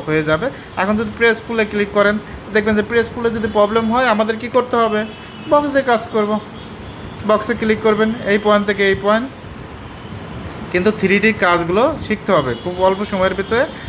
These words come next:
কাজগুলো করা যায়। এই পয়েন্ট থেকে এই পয়েন্ট, just ক্লিকের কাজ, এভাবে ক্লিক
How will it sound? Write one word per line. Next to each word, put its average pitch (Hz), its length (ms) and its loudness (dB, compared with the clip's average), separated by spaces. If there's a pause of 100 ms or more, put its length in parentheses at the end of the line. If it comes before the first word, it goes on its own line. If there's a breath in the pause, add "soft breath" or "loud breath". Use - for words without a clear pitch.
(200 loud breath)
কাজগুলো 180 320 2 (100)
করা 170 240 6
যায়। 208 180 2
এই 175 100 -2
পয়েন্ট 175 200 0
থেকে 175 200 -2
এই 160 100 -2
পয়েন্ট, 208 240 0
just 202 220 -4
ক্লিকের 190 440 0
কাজ, 208 140 4 (160)
এভাবে 180 220 2 (100)
ক্লিক 170 200 -2